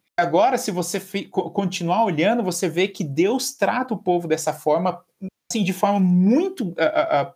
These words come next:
pesada mesmo, quando eles estão saindo do Egito. Quando eles estão saindo do Egito, depois de terem sido escravos por tantos anos, Deus entende que o povo está extremamente atrasado e defasado na capacidade de entendimento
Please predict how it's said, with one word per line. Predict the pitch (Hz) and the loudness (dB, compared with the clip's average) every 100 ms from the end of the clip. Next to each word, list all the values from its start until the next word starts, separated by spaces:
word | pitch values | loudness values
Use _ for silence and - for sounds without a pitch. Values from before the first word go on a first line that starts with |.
| - | -2
pesada | 175 139 135 180 277 | 0 2 0 0 0
mesmo, | 156 185 277 180 - - _ | 0 0 -2 -2 -8 -20 _
quando | 202 214 | -2 0
eles | 226 214 | 0 0
estão | 226 | 0
saindo | 208 - 196 208 208 | -2 -2 -2 -2 -4
do | 226 | -2
Egito. | 220 - 254 - 117 - _ _ _ _ _ _ _ 208 - - | -2 0 0 0 -8 -10 _ _ _ _ _ _ _ -12 -12 -6
Quando | - 185 | 0 2
eles | 208 | 0
estão | - 214 | 0 0
saindo | - 196 165 | 0 -2 0
do | |
Egito, | 156 143 254 262 147 | 0 0 -2 0 0
depois | 156 156 190 | 0 0 0
de | 180 | 0
terem | 185 180 | -2 -4
sido | 175 175 | -4 -4
escravos | 165 - - 165 202 165 151 | -4 -4 -2 0 2 0 -2
por | - 147 | -4 -6
tantos | - 214 285 302 143 | -2 0 0 -2 -2
anos, | 160 240 175 - - - - _ _ | 0 0 -4 -6 -12 -20 -20 _ _
Deus | 240 226 | 0 2
entende | 220 254 - 220 233 330 202 135 127 _ _ | 2 0 -2 0 2 2 2 0 -6 _ _
que | 202 | -4
o | - | 0
povo | 185 190 | 0 2
está | 190 - 185 | 0 -2 -2
extremamente | 175 - - 240 214 190 190 | -2 -4 -6 -4 -4 -4 -2
atrasado | 190 - 170 170 139 123 143 175 135 107 - - | -2 0 0 2 0 2 4 2 0 -6 -8 -6
e | 160 | -2
defasado | 147 180 - 175 143 135 156 175 131 117 - - | 0 -2 0 0 0 2 2 2 0 -4 -8 -6
na | 151 | -4
capacidade | 170 - 165 - 151 151 170 143 | -2 -2 -4 -4 -6 -4 -4 -4
de | 135 160 | -4 -2
entendimento | 170 - 180 156 170 151 175 220 214 123 | -2 -2 -2 -2 -2 0 2 0 0 -6